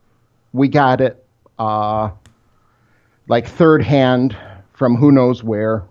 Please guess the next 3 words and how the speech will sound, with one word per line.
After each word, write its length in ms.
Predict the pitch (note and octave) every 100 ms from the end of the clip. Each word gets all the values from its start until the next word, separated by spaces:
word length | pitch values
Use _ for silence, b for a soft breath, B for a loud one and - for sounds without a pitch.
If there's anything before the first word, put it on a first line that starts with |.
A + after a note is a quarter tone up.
| _ _ _ _ _ _ _ _ _ _ _ - b b b b _
The 180 | F3+ F3+
E 160 | A#3+ C4+
letter 480 | A#3 D#3+ B2+ A#2